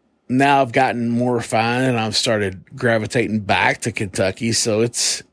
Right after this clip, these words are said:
it's an interesting cycle when it comes to that, man. You, once you get past the, the sweetness and the delicateness of M G P, you wanna get back to that hardiness of the Kentucky whiskey where you just get the grain.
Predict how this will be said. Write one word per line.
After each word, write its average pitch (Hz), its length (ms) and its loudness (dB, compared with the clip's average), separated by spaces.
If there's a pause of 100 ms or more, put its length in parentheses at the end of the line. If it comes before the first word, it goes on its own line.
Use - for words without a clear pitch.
it's 151 160 0
an 160 100 2
interesting 175 460 2
cycle 120 440 2
when 98 120 0
it 92 80 -8
comes 95 320 -6
to 92 100 -6
that, 92 340 0
man. 87 300 -6
You, 92 240 -8 (1900)
once 165 300 2
you 185 80 2
get 185 160 2
past 156 480 2
the, 120 280 2
the 143 120 -6
sweetness 123 880 0
and 107 120 -4
the 104 80 -4
delicateness 107 840 -2
of 98 460 -2 (100)
M 117 200 0
G 107 140 -4
P, 107 680 -4 (200)
you 110 200 0
wanna 120 300 2
get 101 200 0
back 107 220 2
to - 100 -10
that 92 160 0
hardiness 92 800 0
of 87 220 -4
the 87 300 -2
Kentucky 98 520 -2
whiskey 90 360 0
where 87 160 -4
you 95 140 -2
just 90 240 -6
get 98 240 0
the 92 80 -2
grain. 92 1000 -2